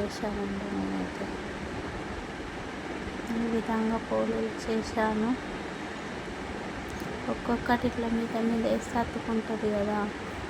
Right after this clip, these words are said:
అందుకోసం ఇట్లా ఆయిల్ కవర్ దగ్గరనే చేశానండి నేనైతే పోలేలు.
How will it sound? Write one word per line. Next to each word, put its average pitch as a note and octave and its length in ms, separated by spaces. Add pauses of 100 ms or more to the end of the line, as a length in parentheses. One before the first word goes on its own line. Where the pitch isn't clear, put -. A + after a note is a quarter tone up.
(200)
అందుకోసం A3+ 680
ఇట్లా - 260 (840)
ఆయిల్ A#3+ 180
కవర్ A#3 300
దగ్గరనే A#3 480
చేశానండి G#3+ 840
నేనైతే G#3+ 500
పోలేలు. G#3 560